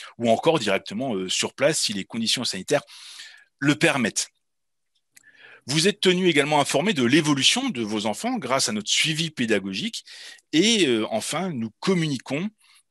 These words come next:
euh, très fréquemment avec vous, et notamment durant ces périodes de, de confinement ou de couvre-feu, afin de vous tenir au courant de la vie de la prépa, mais aussi de vous informer des points d'actualité en lien avec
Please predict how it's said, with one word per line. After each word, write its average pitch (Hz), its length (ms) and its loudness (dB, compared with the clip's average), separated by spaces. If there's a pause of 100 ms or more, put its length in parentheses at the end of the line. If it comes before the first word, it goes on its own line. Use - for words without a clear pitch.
euh, 95 840 -10
très 180 200 0
fréquemment 151 500 0
avec 107 300 -2
vous, 208 180 -8
et 104 160 -6
notamment 110 380 -6
durant 101 260 -8
ces 98 160 -8
périodes 104 260 -10
de, 90 280 -14 (420)
de 104 140 -10
confinement 113 720 -2
ou 107 220 -8
de 98 160 -8
couvre-feu, 101 640 -6 (380)
afin 175 280 2
de 147 100 0
vous 127 140 -4
tenir 139 300 0
au 113 80 -2
courant 175 260 0
de 135 80 2
la 107 160 4
vie 165 220 0
de 160 60 -2
la 135 100 4
prépa, 123 440 -4 (320)
mais 117 80 -4
aussi 120 220 0
de 180 80 -8
vous 113 160 -4
informer 107 460 -4
des 110 120 -2
points 175 300 -2
d'actualité 123 680 -2 (540)
en 120 180 2
lien 117 280 2
avec 135 520 0